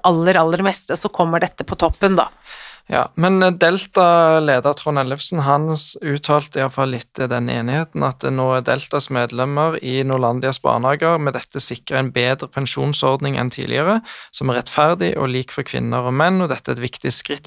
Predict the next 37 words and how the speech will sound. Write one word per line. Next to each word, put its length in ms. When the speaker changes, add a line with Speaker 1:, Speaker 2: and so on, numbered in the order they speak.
Speaker 2:
på 140
veien 320
mot 180
en 160
bransjenorm 720
for 160
pensjon 640
i 80
private 560
Speaker 1:
Mm. 160
Speaker 2:
barnehager. 520
Så, 460
så 760
det 140
er 40
noe 140
å 100
strekke 540
seg 180
til 140
for 160
andre, 560
kanskje 340
da. 140
Speaker 1:
Ja, 220
det 540
tenker 340
jeg. 100
Det 100
er 160
bra 360
at 120
vi 80
får 320
en 420
bransjestandard, 760
og 120